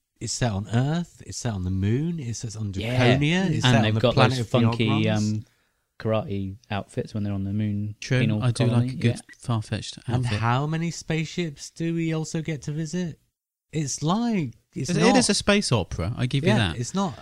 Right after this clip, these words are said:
Speaker 1: entirely unlike The Chase in that respect. And you get
Speaker 2: You
Speaker 1: the
Speaker 2: get, um,
Speaker 1: Draconians and you get the Ogrons, and you get
Speaker 2: Ogrons.
Speaker 1: the, uh,
Speaker 3: <laughs>
Speaker 1: northern thing, I suppose.
Speaker 3: I wasn't gonna say that.
Speaker 1: <laughs>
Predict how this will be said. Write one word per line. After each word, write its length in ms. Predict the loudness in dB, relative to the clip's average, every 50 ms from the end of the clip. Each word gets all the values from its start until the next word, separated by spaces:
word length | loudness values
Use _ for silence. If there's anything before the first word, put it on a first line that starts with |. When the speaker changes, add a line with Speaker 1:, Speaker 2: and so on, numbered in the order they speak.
| -10
Speaker 1:
entirely 460 | -10 -8 -6 -4 -4 -2 -2 -2 -2 -2
unlike 260 | -2 -2 -4 -4 -4
The 60 | -6
Chase 840 | -8 -10 -10 -6 -6 -4 -4 -4 -6 -8 -10 -12 -14 -14 -14 -14 -12 -8
in 160 | -6 -4 -4
that 160 | -2 -2 -4
respect. 640 | -4 -6 -8 -10 -12 -10 -10 -8 -10 -10 -14 _ _ _ _ _ -20 -20 _ _ _
And 200 | -2 0 0 0
you 80 | -2 -2
get 720 | -2 -2 -2 -2 -4 -6 -12 -18 -18 -18 -18 -18 -20 -20 _ _ _ _ _ _ -12
Speaker 2:
You 80 | -4 0
Speaker 1:
the 120 | 0 0
Speaker 2:
get, 80 | 0 0
um, 120 | 0 2
Speaker 1:
Draconians 760 | 4 6 6 6 6 4 4 4 4 4 2 2 0 -4 -6 -10 -16 _ _ _ _ -4
and 440 | 0 0 2 2 0 0 -2 -4 -4 -4
you 100 | -4 -2
get 440 | 0 0 0 0 0 -4 -8 -14 -20 _ _ _ _ -2
the 120 | 2 4
Ogrons, 720 | 6 6 4 4 4 4 6 6 6 4 2 -2 -4 -8 -12 _ _ _ _ _ -2
and 380 | 0 2 2 2 2 0 -2 -4
you 100 | -6 -8
get 340 | -8 -10 -12 -12 -12 -14 _ _ _ _ _ _ _ _ -4
Speaker 2:
Ogrons. 420 | -4 -4 -4 -4 -8 -14 -14 -16 _ _ _ _ _ _ _ _ _ _ _ _ _ _ _ _ _ _ _ _ _ _ _ _ _ _ _ _ _
Speaker 1:
the, 340 | 0 2 2 4 2 2 2
uh, 240 | 2 2 0 0 -2 -4 -8 -14 -20 -20 -20 -20 -14
Speaker 3:
<laughs> 440 | -10 -10 -10 -8 -6 -6 -4 -2 0
Speaker 1:
northern 360 | 2 2 2 2 2 0 0
thing, 300 | -2 -2 -2 -2 -2 -2 -2
I 60 | -4
suppose. 280 | -4 -2 2 4 4 4
Speaker 3:
I 40 | 4
wasn't 280 | 4 4 4 4 4
gonna 140 | 4 2 2
say 260 | 2 2 2 2 2
that. 540 | 2 0 0 0 0 -2 0 0 0 0 0 -2
Speaker 1:
<laughs> 60 | -10